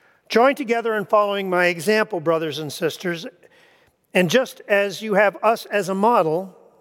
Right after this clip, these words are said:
keep your eye on those who live as we do. For as I've often told you before and tell you again, even with many tears,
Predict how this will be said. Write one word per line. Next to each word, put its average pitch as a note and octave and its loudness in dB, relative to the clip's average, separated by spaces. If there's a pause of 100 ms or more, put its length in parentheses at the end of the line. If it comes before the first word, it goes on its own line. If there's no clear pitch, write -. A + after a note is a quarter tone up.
(480)
keep G#3+ 0
your A#3 2
eye F#3 4
on F#3 -6
those D3+ -2
who E3+ -8
live D#3 0 (100)
as C#3+ -2
we C3+ -10
do. F3+ -2 (1500)
For G3+ 4
as F#3 0
I've A#3+ 2
often C4 -2
told A#3+ -2
you A#3 -14
before G#3+ 0
and F3 -4
tell G3+ 0
you A#3 -4
again, F3+ 0
even F3 -4
with G#3 -4
many F#3 -2
tears, C#3+ -8